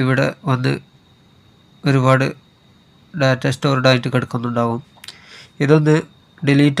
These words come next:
all data എന്നുള്ള ഈ ഒരു ഓപ്ഷൻ ഒന്ന് ക്ലിക്ക് ചെയ്ത് മുഴുവൻ ഡിലീറ്റ് ചെയ്യുക. ഇവിടെ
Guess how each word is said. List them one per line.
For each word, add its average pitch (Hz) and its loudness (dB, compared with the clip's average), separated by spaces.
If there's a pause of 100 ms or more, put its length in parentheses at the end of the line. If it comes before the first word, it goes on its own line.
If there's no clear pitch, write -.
all 156 6 (300)
data 135 2
എന്നുള്ള 139 2
ഈ - 2
ഒരു 131 2
ഓപ്ഷൻ - -6
ഒന്ന് 127 -2
ക്ലിക്ക് 123 -6
ചെയ്ത് 123 -2 (120)
മുഴുവൻ 120 0 (100)
ഡിലീറ്റ് 120 -2
ചെയ്യുക. 113 -4 (1400)
ഇവിടെ 127 -6